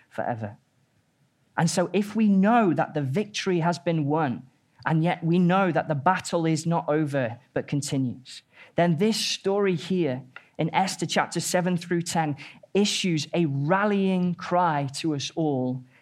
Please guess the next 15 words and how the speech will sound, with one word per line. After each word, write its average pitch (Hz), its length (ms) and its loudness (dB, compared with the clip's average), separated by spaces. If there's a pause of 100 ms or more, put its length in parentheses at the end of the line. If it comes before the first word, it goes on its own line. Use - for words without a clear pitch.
(140)
as 147 180 -2
to 160 220 -4
the 143 120 -2
mission 151 440 -2
of 123 200 -6
God 123 300 -2
once 131 300 -6
again, 117 420 -6 (560)
because 131 260 -6
we 135 80 -2
know 123 160 -2
how 117 140 -6
the 110 140 -8
story 107 400 -10
ends. 98 420 -20